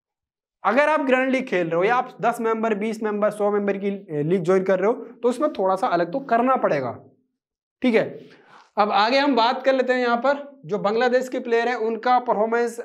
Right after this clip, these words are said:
हाल ही में कैसा रहा है, इस ग्राउंड पर कैसा रहा है, ठीक है। अब इसमें आप देखोगे जो मोहम्मद नईम है, इस ग्राउंड पर इनका ठीक ठाक इनको स्टार्ट मिलता है, उसको ये कभी-कभी कन्वर्ट भी कर देते हैं। लेकिन जो नजमुल हसैन सैंतो हैं,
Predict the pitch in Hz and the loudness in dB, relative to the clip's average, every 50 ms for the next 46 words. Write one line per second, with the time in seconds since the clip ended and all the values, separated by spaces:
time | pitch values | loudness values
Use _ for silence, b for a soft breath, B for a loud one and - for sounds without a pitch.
0 | - - - 170 175 190 202 214 220 220 226 214 214 208 208 233 220 214 208 208 | -12 -6 -2 0 2 2 2 0 0 -2 -2 0 0 -2 -2 -2 -2 0 0 2
1 | 208 208 208 208 190 170 170 175 180 190 185 208 196 190 202 196 - 214 190 196 | 2 2 2 0 0 0 -2 0 0 0 0 -2 0 0 0 0 0 2 2 2
2 | 196 196 196 196 220 B B B B B B _ - 220 185 165 120 - - - | 4 2 2 0 -2 B B B B B B _ -4 -2 -2 -2 -2 -4 -8 -18
3 | - - - 202 190 202 220 208 214 247 262 262 254 226 240 240 220 254 254 254 | -18 -6 -4 -4 -2 0 0 0 2 2 4 4 4 4 2 2 4 2 2 2
4 | 254 247 240 220 202 208 208 214 220 226 240 233 214 214 220 220 220 214 220 240 | 2 2 2 4 4 4 4 2 2 0 2 4 4 4 4 4 2 0 0 0
5 | 226 - - - 254 247 - 196 214 220 226 233 226 214 254 240 208 208 202 233 | -2 -6 -8 -8 -8 -8 -2 0 2 2 4 2 2 0 -2 -2 -2 -2 -2 -4
6 | 226 226 - - 202 - - 214 220 214 220 208 214 214 202 214 208 180 185 196 | -6 -6 -8 -12 -10 -4 -2 -2 -2 -2 -2 0 0 0 0 0 0 0 0 0
7 | 196 202 202 196 214 208 214 202 208 - 214 208 214 214 214 208 190 185 196 202 | 0 -2 -4 -4 -2 -2 -4 -4 -4 0 2 2 4 2 2 0 -4 -4 -2 -2
8 | 190 214 208 202 180 175 180 185 185 180 185 180 180 151 156 147 143 - 143 131 | -2 -2 0 0 0 2 2 0 0 0 -2 -2 -2 -2 -2 -4 -6 -6 -8 -8
9 | 131 117 B B B B B B B B - 196 196 240 233 214 247 247 226 190 | -8 -10 B B B B B B B B -2 0 2 2 4 4 4 4 4 4
10 | 196 190 190 226 254 247 220 - 247 233 240 214 214 190 180 180 165 170 156 143 | 2 2 2 2 2 2 2 2 2 0 0 0 -2 -4 -2 -2 -2 -2 -2 -2
11 | 127 | -4